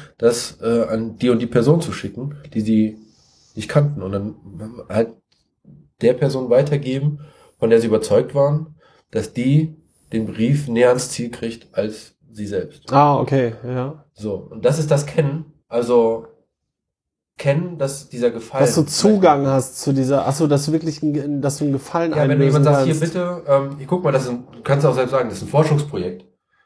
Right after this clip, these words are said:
Speaker 1: Ähm, aber wenn, wenn du das weiterleiten könntest, wäre eine feine Sache.
Speaker 2: Ja, aber
Speaker 1: Diese,
Speaker 2: selbst
Speaker 1: diese Form
Speaker 2: das
Speaker 1: von
Speaker 2: müsste,
Speaker 1: Kennen.
Speaker 2: glaub ich, ja, okay. Ja,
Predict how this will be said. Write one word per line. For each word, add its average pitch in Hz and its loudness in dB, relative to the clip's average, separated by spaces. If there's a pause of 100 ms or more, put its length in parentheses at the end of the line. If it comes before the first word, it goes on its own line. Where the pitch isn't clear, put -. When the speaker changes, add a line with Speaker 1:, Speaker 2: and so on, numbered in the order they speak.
(280)
Speaker 1:
Ähm, 110 -6
aber 110 0
wenn, 113 -6 (360)
wenn 113 -8
du 113 -6
das 120 4
weiterleiten 127 2
könntest, 120 -8
wäre 117 4
eine 113 -2
feine 110 0
Sache. 95 -4 (1600)
Speaker 2:
Ja, 139 0
aber 135 4
Speaker 1:
Diese, 143 6
Speaker 2:
selbst 139 4
Speaker 1:
diese 127 -6
Form 139 6
Speaker 2:
das 143 2
Speaker 1:
von 156 2
Speaker 2:
müsste, 143 0
Speaker 1:
Kennen. 135 2
Speaker 2:
glaub 135 2
ich, - -6
ja, 123 -2
okay. 117 -6 (180)
Ja, 139 4